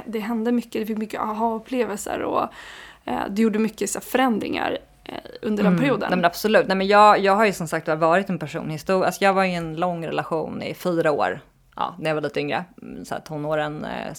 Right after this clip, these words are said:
Speaker 2: tidiga tjugoåren. Men, eh, tjugoårsåldern. Men sen var jag singel i nästan fyra år, tror jag, innan jag träffade Kalle då, som jag är gift med. Men, men jag hade, du vet, så här, jag var en person som,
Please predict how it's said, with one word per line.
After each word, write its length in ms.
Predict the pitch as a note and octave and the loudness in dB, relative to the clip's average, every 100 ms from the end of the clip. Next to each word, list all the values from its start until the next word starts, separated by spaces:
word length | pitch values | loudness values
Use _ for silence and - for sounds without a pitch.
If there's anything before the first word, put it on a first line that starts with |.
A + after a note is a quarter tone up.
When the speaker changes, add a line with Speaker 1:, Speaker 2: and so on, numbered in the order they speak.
| - | -8
Speaker 2:
tidiga 500 | E3+ D#3+ D#3+ D3+ D3+ D#3+ | -6 -2 0 0 -2 -6
tjugoåren. 640 | E3 D#3+ D#3 D#3 C3+ - - - - - | -6 -4 -4 -4 -4 -6 -12 -18 -16 -4
Men, 380 | F3 E3+ E3 D#3+ | 2 2 2 -2
eh, 140 | D#3+ | -4
tjugoårsåldern. 440 | E3 D#3 D#3+ - | -6 -6 -6 -6
Men 200 | - F#3 | 0 0
sen 380 | F3+ - G3 G#3 | 2 2 4 6
var 100 | G3+ | 6
jag 120 | A3+ | 6
singel 280 | A#3 D#3+ E3 | 4 -2 -2
i 40 | D#3 | -4
nästan 280 | D3+ C#3 | -4 -6
fyra 280 | - E3 E3 | -4 0 0
år, 100 | A3 | 0
tror 180 | A3+ - | -2 -4
jag, 100 | - - E3 | -4 -6 -8
innan 140 | D3+ | -6
jag 100 | D3+ | -8
träffade 260 | D#3 - D3+ | -8 -10 -4
Kalle 280 | D#3 D#3+ | -2 -2
då, 180 | D3 - | -4 -6
som 140 | - D#3+ | -8 -8
jag 40 | |
är 40 | E3+ | -10
gift 140 | - | -8
med. 200 | F2 - - - - - - | -6 -6 -8 -20 -20 -18 -2
Men, 160 | G#3 | 0
men 240 | G#3 A3+ A3+ | 4 6 8
jag 100 | A3+ | 6
hade, 200 | B3+ A3 | 4 2
du 60 | |
vet, 160 | A3+ - | 0 2
så 100 | G#3 | 2
här, 240 | F#3 F3 - | 4 2 0
jag 160 | G#3+ | 2
var 280 | A3 A#3 A3+ | 6 8 8
en 100 | G#3 | 6
person 480 | G3+ - A#3 G3+ F3+ | 0 0 2 2 0
som, 480 | - F3+ E3 D#3+ | -2 -2 -2 -4